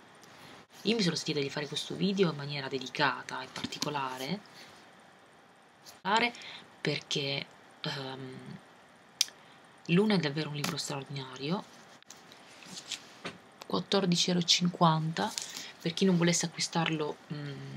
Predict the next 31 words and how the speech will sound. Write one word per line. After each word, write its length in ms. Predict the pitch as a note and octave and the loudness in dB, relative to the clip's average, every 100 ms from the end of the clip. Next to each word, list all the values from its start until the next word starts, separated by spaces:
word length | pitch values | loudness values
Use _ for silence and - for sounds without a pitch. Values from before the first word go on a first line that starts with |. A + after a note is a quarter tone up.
| C3+ - - | -12 -14 -4
nuovo 440 | D3+ E3 D3+ C#3+ | 4 6 6 4
potrebbe 380 | C3+ C#3 D3+ C#3+ | 0 -2 -2 0
trovarlo 480 | - D3 D3 C#3+ C#3 | -2 -2 -2 -2 -2
anche 400 | C#3+ C#3+ D3 C3+ - | -2 -2 -4 -6 -6
di 80 | |
seconda 340 | - C#3 C#3+ C#3+ | -4 -2 -2 -4
mano 440 | C#3 C#3 C3+ C3 C3 | -4 -4 -4 -6 -6
su 120 | - | -8
alcuni 240 | C3+ C#3+ | -6 -2
siti 240 | C3+ C#3+ - | 0 0 -4
come 260 | - C#3+ | -4 -2
il 80 | C3+ | 0
Libraccio, 560 | C3+ C3+ C3+ - - D3 | 0 0 0 0 -4 -2
visto 260 | C3+ - | -2 -4
che 200 | C3+ C#3 C3+ - - - | -4 -2 -2 -8 -14 -12
costa 260 | - D3 - | -2 -2 -2
sette 300 | - D3 - | -4 -4 -2
euro 140 | C#3+ | -2
e 20 | C3+ | -2
venticinque. 840 | C#3 C3+ - - B2+ - D3+ G3+ - - | -6 -4 0 2 0 -6 0 2 2 0
Questa 300 | E3+ E3+ D#3+ | 2 2 2
storia 200 | D#3+ D#3+ | 0 0
è 40 | |
straordinaria, 760 | - - C#3+ C#3 C3+ C3 C3 C3 - - | 0 -2 -2 -2 -4 -4 -6 -6 -8 -6
è 60 | |
scritta 300 | E3 - E3 | -6 -4 -4
in 80 | D3 | -2
una 80 | D3+ | -2
maniera 260 | D3+ D#3 | -2 -2
delicata, 920 | D3 D3 D3+ D3 C3+ C#3 C#3 D3 D3 - - - - - - - | -2 -4 -2 2 2 0 -4 -4 -6 -6 -12 -14 -14 -16 -18 -12
eh, 480 | - - - - | -12 -10 -12 -14